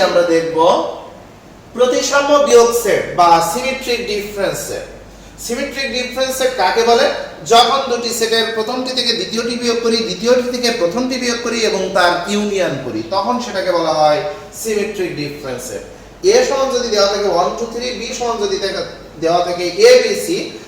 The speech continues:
তাহলে সিমেট্রিক সেট হবে এ মাইনাস বি ইউনিয়ন বি মাইনাস এ। এই ইউনিয়ন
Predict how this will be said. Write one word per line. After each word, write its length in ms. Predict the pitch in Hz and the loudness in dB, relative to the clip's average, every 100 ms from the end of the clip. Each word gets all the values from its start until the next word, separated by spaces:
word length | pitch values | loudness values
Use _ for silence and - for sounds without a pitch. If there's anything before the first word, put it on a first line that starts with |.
| - | -2
তাহলে 200 | 190 196 185 | 2 2 0
সিমেট্রিক 420 | 220 233 226 233 - - - | -2 -4 -4 -8 -10 -12 -4
সেট 160 | 208 196 | -2 0
হবে 140 | 196 190 208 | 2 2 2
এ 20 | 220 | 2
মাইনাস 320 | 214 208 196 175 | 0 -2 -4 -6
বি 120 | 202 226 - - - - 202 | -6 -6 -8 -12 -18 -10 -4
ইউনিয়ন 600 | 240 294 285 226 - - 240 185 | -2 0 0 2 2 2 -2 -4
বি 100 | 196 165 | -4 -2
মাইনাস 380 | 127 117 113 113 - - 117 | -4 -4 -8 -10 -14 -12 -10
এ। 20 | 104 - - - - - - 196 226 | -8 -10 -16 -20 -20 -20 -8 0 4
এই 80 | 269 254 233 | 4 2 -2
ইউনিয়ন 460 | 233 233 233 226 | -4 -2 2 2